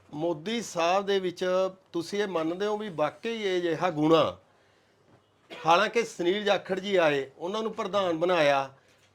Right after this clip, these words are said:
ਤਾਂ ਕਈ ਵਰਕਰ ਲਾ ਲਓ ਗਰਾਊਂਡ ਲੈਵਲ ਵਾਲੇ ਵੀ ਦੇਖੋ ਜੀ, ਇਹ ਆਉਣ ਦੇ ਸਾਰ ਹੀ ਉਹਨਾਂ ਨੂੰ ਪੰਜਾਬ ਦਾ ਪ੍ਰਧਾਨ, ਪਰ ਅੱਜ ਫੇਰ ਵੀ ਉਹਨਾਂ ਦੀ ਕੋਈ ਆਲੋਚਨਾ ਨਹੀਂ ਹੋ ਰਹੀ, ਤਾਂ ਇਹ, ਇਸ ਨੂੰ ਤੁਸੀਂ ਕਿਵੇਂ ਲੈਂਦੇ ਹੋ?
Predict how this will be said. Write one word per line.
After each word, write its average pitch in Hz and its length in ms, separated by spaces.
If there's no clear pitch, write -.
ਤਾਂ 202 100
ਕਈ 226 260
ਵਰਕਰ 214 480
ਲਾ 180 240
ਲਓ 196 180
ਗਰਾਊਂਡ 190 260
ਲੈਵਲ 196 320
ਵਾਲੇ 190 320
ਵੀ 190 260
ਦੇਖੋ 175 360
ਜੀ, 190 140
ਇਹ 190 120
ਆਉਣ 170 260
ਦੇ 170 140
ਸਾਰ 175 240
ਹੀ 180 60
ਉਹਨਾਂ 185 200
ਨੂੰ 185 120
ਪੰਜਾਬ 165 340
ਦਾ 170 120
ਪ੍ਰਧਾਨ, 175 420
ਪਰ 220 180
ਅੱਜ 220 160
ਫੇਰ 233 200
ਵੀ 185 240
ਉਹਨਾਂ 247 200
ਦੀ 269 80
ਕੋਈ 269 220
ਆਲੋਚਨਾ 208 420
ਨਹੀਂ 170 120
ਹੋ 123 180
ਰਹੀ, 135 200
ਤਾਂ 208 120
ਇਹ, 208 300
ਇਸ 208 140
ਨੂੰ 220 140
ਤੁਸੀਂ 190 260
ਕਿਵੇਂ 165 280
ਲੈਂਦੇ - 260
ਹੋ? - 40